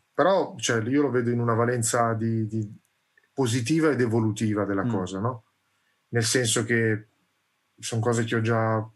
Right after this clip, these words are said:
Speaker 1: ribadito, però è sempre l'occasione giusta per, per rimarcare il concetto. Io quando mi sono rimesso, mi sono rimesso per fare Gemelli con Kuno quasi come se fosse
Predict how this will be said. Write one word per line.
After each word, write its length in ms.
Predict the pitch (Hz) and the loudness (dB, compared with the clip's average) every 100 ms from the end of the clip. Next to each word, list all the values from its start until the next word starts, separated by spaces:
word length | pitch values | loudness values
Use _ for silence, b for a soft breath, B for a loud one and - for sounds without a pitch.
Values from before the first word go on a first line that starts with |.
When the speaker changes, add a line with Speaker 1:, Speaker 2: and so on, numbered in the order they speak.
| _ | _
Speaker 1:
ribadito, 680 | 123 120 117 113 143 139 113 | -4 -2 0 2 2 2 0
però 340 | 117 120 117 B B B B | 0 0 -2 B B B B
è 80 | |
sempre 1200 | 110 131 117 120 120 120 117 117 117 113 110 107 B B | -2 0 2 2 2 4 2 2 2 2 2 -2 B B
l'occasione 540 | - 123 139 117 139 135 | -2 2 2 2 2 2
giusta 360 | 127 143 - | 2 2 2
per, 340 | 113 120 117 110 | 2 2 2 2
per 140 | 120 | 0
rimarcare 480 | 113 117 117 117 120 | 2 2 2 2 2
il 60 | 113 | 2
concetto. 640 | 117 110 117 104 - 113 _ b b b b b _ _ | 0 2 2 0 -4 -18 _ b b b b b _ _
Io 100 | - | 2
quando 240 | 165 196 170 | 4 6 4
mi 100 | 160 | 4
sono 240 | 156 165 | 4 4
rimesso, 640 | 156 156 175 - 180 175 143 | 4 4 4 4 4 4 2
mi 80 | 131 | 0
sono 200 | 110 135 | 0 2
rimesso 500 | 131 139 135 - 127 | 2 2 4 2 2
per 140 | 127 | 0
fare 260 | 113 127 127 | 2 2 2
Gemelli 480 | 117 127 127 127 | 2 2 2 0
con 180 | 113 123 | 0 0
Kuno 480 | 110 143 139 139 131 | 0 0 2 2 0
quasi 300 | 117 117 113 | 0 0 0
come 180 | 120 117 | 0 0
se 120 | 113 | -2
fosse 760 | 110 120 110 123 117 113 110 | -2 -2 0 2 2 2 0